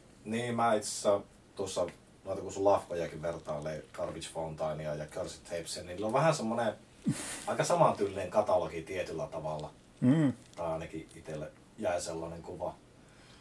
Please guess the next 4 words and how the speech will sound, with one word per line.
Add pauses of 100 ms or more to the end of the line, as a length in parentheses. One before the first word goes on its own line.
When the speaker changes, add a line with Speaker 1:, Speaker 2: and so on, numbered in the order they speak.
(560)
Speaker 1:
Special
Interestsiin
kirjoittelu,
tota,